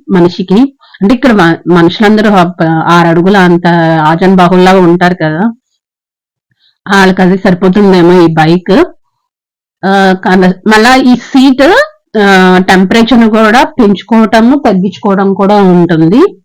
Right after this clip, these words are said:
ఆ, ఇలా హ్యాండిల్స్ ఉంది అంటే లై-, అదే సీట్ బెల్ట్ అనుకోవాలా, లేకపోతే లగేజ్ కట్టుకోవడానికి అనుకోవాలా, మరి మాకు తెలీదు.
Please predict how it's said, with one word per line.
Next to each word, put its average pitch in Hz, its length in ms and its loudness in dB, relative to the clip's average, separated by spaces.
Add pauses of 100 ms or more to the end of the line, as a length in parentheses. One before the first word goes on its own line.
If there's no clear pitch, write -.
(680)
ఆ, 185 300 0
ఇలా 175 200 2
హ్యాండిల్స్ 190 580 0
ఉంది 190 280 2
అంటే 180 160 2
లై-, 170 320 0
అదే 175 220 0
సీట్ 202 400 -4
బెల్ట్ 240 200 0
అనుకోవాలా, 233 440 2
లేకపోతే 208 300 0
లగేజ్ 185 380 0
కట్టుకోవడానికి 190 640 0
అనుకోవాలా, 180 480 0
మరి 156 180 -2
మాకు 165 260 0
తెలీదు. 170 320 -2